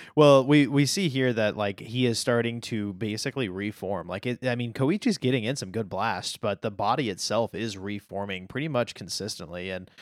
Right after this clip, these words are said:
uh, Pop, or the vision of Pop that Koichi's seeing, is just like, "Hey, I don't think that's gonna do anything to him." And this seems to relieve Koichi, which I thought was kind of weird, and so does Pop, uh, because he says, like, "Phew, as long as it's not his real body, I can throw those strong punches without a care while still buying time." Like,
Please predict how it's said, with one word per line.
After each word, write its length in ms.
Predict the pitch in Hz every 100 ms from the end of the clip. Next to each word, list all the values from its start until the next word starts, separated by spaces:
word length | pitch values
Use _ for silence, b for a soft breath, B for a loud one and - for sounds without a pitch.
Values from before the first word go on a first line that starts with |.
| B B B
uh, 180 | 104 104
Pop, 440 | - - 160 170 -
or 160 | 131 120
the 120 | 113
vision 600 | 113 127 135 160 185 214
of 200 | - 190
Pop 340 | 247 262 262
that 120 | - 247
Koichi's 420 | 233 233 240 220
seeing, 260 | 254 254
is 120 | 240 -
just 160 | 196
like, 140 | 202 190
"Hey, 220 | 220 127 -
I 80 |
don't 120 | 254 233
think 80 | 233
that's 100 | 214
gonna 160 | 220
do 120 | 208 220
anything 320 | 214 214 202
to 220 | 226 240
him." 160 | 123 98 - _ _ _
And 160 | 190 190
this 140 | 285
seems 220 | - 311 262
to 80 | 262
relieve 360 | 262 262 269
Koichi, 440 | - 175 127 - 98
which 380 | 107 135 - -
I 80 | 135
thought 140 | 180
was 100 | 156
kind 140 | - 156
of 80 | 127
weird, 260 | 135 156
and 200 | 135 107
so 140 | - 143
does 120 | 120
Pop, 440 | 123 131 180 - -
uh, 200 | 123 117
because 260 | 117 151 143
he 80 | 165
says, 200 | 185 175
like, 140 | 160
"Phew, 320 | - 262 175
as 100 | 120
long 160 | 175 208
as 100 | 180
it's 160 | 175
not 160 | 196 196
his 280 | 175 156 120
real 340 | 101 151 233
body, 380 | 135 104 110 127
I 100 | 131
can 140 | 165
throw 200 | 151 170
those 180 | 160 151
strong 260 | - 165 156
punches 320 | 143 165 156
without 240 | 143 151 151
a 40 |
care 380 | 139 202 196 170
while 160 | 151 156
still 240 | - 180
buying 320 | 165 117 127 143
time." 360 | 196 220 90
Like, 280 | 110 110 -